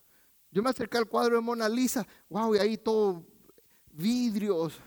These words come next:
<laughs> antibalas, protegidos, y la gente miraba, y decía, y uno, eh, mira ese cuadro tan chiquitito, y uno dice, "Esto vale miles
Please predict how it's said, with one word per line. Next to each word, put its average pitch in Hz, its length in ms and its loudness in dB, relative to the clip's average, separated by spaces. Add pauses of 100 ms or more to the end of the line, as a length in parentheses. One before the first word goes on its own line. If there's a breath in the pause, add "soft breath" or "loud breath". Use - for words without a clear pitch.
(160)
<laughs> - 220 -20
antibalas, 208 1300 -4 (380 soft breath)
protegidos, 214 1160 -4 (260 soft breath)
y 220 120 -4
la 214 80 -2
gente 240 380 -6
miraba, 220 760 -4 (200 loud breath)
y 226 60 -4
decía, 220 280 -4
y 220 140 -6
uno, 240 260 -6
eh, 226 240 -10
mira 240 240 -2
ese 247 160 -6
cuadro 254 260 -4
tan 247 180 -4
chiquitito, 247 600 -8 (220 loud breath)
y 208 80 -6
uno 233 140 -4
dice, 226 360 -6
"Esto 240 380 -6
vale 247 600 -6 (500 soft breath)
miles 196 680 -6